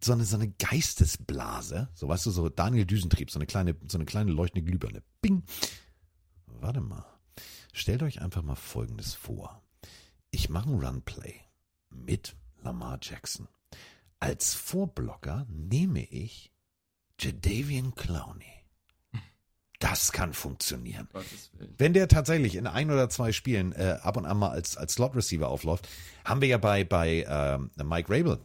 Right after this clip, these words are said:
Speaker 1: als er noch aktiv gespielt hat, er hat der Defense gespielt und hat, äh, tatsächlich auch, äh, Touchdowns gefangen bei den Patriots. Warum nicht? Also es sieht sehr gut aus. Aber, ähm, eigentlich Hauptjob natürlich Pass Rush und das finde ich eine absolute Bereicherung für die Ravens. Also da haben sie alles richtig gemacht.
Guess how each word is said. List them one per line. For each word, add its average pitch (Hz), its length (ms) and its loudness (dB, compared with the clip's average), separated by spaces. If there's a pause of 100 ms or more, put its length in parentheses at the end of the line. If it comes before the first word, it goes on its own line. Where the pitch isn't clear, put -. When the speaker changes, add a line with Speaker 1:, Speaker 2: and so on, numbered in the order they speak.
(120)
Speaker 1:
als - 160 -4
er 78 60 0
noch 76 140 -4
aktiv - 340 -4
gespielt 117 280 -2
hat, 65 120 0
er 67 80 0
hat 78 80 0
der 73 80 0
Defense 90 320 -4
gespielt 92 380 -2
und 76 120 -4
hat, 78 240 -4
äh, 73 100 -2
tatsächlich 80 460 0
auch, 80 220 -2
äh, 71 140 0 (340)
Touchdowns 131 400 0
gefangen 67 240 -4
bei 58 80 -4
den 60 120 -4
Patriots. 78 440 -4 (460)
Warum 98 280 6
nicht? 185 260 2 (160)
Also 85 220 2
es 80 80 -2
sieht 98 180 0
sehr 139 160 2
gut 175 160 0
aus. - 160 2
Aber, 139 360 4 (380)
ähm, 95 580 4 (160)
eigentlich 80 480 -2
Hauptjob - 400 -4
natürlich 64 340 -6 (240)
Pass 71 260 -2
Rush 67 180 -2
und 71 260 -8
das - 260 0
finde 113 220 0
ich 101 100 -4
eine 87 160 -2
absolute 82 320 -2
Bereicherung 67 480 -2
für - 80 -10
die 57 80 -10
Ravens. 55 400 -6
Also 65 220 -4
da 64 160 -2
haben 87 100 0
sie 85 100 0
alles 78 220 0
richtig - 220 -2
gemacht. - 320 -8